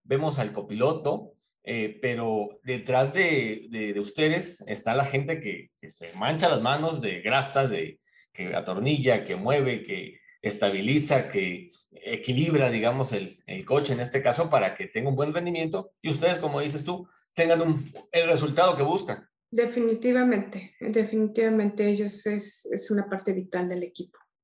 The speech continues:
Speaker 1: Ahora, Angélica, vamos a cambiar tantito el, el canal y queremos preguntarte de, de toda tu exitosa trayectoria, por lo que hemos estado leyendo de, de ti y visto de ti, ¿cuál consideras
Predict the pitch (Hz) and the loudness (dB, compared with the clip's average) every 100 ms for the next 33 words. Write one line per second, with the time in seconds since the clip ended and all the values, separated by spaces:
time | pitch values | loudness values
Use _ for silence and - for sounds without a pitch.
0 | _ 147 180 208 202 - - 147 143 190 | _ 2 6 6 6 2 -4 -8 -6 -6
1 | 196 175 151 160 190 160 110 - _ _ | -2 0 2 0 0 0 0 -2 _ _
2 | _ - 113 135 143 156 151 156 147 101 | _ -8 -4 -4 -2 -4 -4 -2 -2 -2
3 | - 101 101 104 117 135 - _ _ _ | -6 -4 -2 0 2 0 -6 _ _ _
4 | _ 139 135 127 117 - - _ _ _ | _ 0 0 2 -2 -8 -16 _ _ _
5 | - 139 160 165 214 208 170 139 170 170 | -18 0 4 4 4 4 2 4 4 4
6 | 190 143 - _ _ 151 147 147 151 143 | 2 0 -6 _ _ -6 -6 -4 -4 2
7 | 208 247 247 190 156 156 160 - 117 - | 4 6 6 4 2 -2 -6 -6 -10 0
8 | 175 202 - 139 110 101 151 160 151 120 | 0 2 0 -2 -2 -2 -2 0 -4 -4
9 | 98 95 110 127 - 117 110 101 104 107 | -6 -6 -6 -6 -4 -4 -2 -4 -4 -4
10 | 104 92 85 _ _ 95 95 - 113 135 | -4 -6 -10 _ _ -12 -12 -6 -6 -6
11 | - _ _ _ 101 101 151 - 127 101 | -10 _ _ _ -10 -2 -2 0 -2 -2
12 | 110 110 - - _ _ _ _ _ _ | -4 -8 -8 -16 _ _ _ _ _ _
13 | - 269 226 247 196 151 180 190 - - | 4 4 6 2 2 2 4 4 2 -10